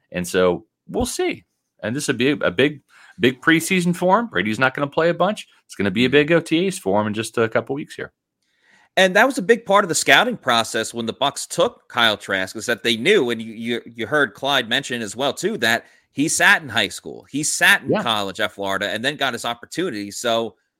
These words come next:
Speaker 2: they knew that they were gonna take a guy that was kind of okay with starting on the bench, 'cause you know that you, you gotta soak in a lot more information, and there's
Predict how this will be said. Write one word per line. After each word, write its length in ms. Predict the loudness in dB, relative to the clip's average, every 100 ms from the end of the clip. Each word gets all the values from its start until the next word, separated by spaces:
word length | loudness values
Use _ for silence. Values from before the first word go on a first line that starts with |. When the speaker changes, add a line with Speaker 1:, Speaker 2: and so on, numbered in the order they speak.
| -4
Speaker 2:
they 180 | 0 2
knew 200 | 2 0
that 120 | 2
they 100 | 2
were 120 | 2 0
gonna 260 | -6 -8
take 240 | -4 -6 -4
a 40 |
guy 320 | -4 0 0
that 320 | 0 0 0 -4 _ _ _ _ _ _ _ -8
was 360 | 4 4 4
kind 320 | -2 -2 0 0
of 100 | 0
okay 460 | 0 2 2 2
with 220 | 0 -4 -6 _ _ _ _
starting 440 | -10 -2 0 0 -2
on 120 | -6
the 80 | -4
bench, 400 | -2 -2 -4 -12
'cause 200 | -12 -10
you 140 | -8
know 320 | -2 0 0 -2
that 300 | -4 -4 -6
you, 340 | -18 -12 -12
you 220 | -12 -14
gotta 380 | -10 -4 -4 -4
soak 320 | -8 -8 -6 -6
in 100 | -6
a 60 |
lot 220 | -2 -2
more 200 | -2 -2
information, 600 | -4 -6 -4 -4 -4 -6
and 120 | -8 -6
there's 200 | -8